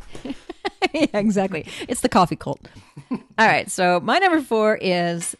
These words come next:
the, uh, wonderful American History Museum. I loved it so much. And as I mentioned before, I had been jonesing for some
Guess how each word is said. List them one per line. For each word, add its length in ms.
the, 400
uh, 100
wonderful 920
American 560
History 420
Museum. 720
I 600
loved 400
it 120
so 380
much. 460
And 400
as 400
I 140
mentioned 340
before, 400
I 400
had 400
been 280
jonesing 1120
for 680
some 840